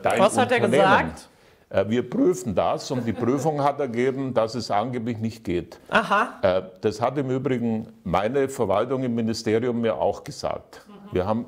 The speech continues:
Speaker 1: haben ein altes, ähm, Ministeriumsgebäude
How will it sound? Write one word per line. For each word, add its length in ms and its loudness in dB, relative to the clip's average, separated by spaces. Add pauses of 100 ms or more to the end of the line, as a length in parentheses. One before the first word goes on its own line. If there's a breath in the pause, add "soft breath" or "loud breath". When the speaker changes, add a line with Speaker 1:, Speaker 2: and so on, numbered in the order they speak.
Speaker 1:
haben 300 0
ein 240 -2
altes, 760 -2 (120)
ähm, 420 -2 (240)
Ministeriumsgebäude 1300 -2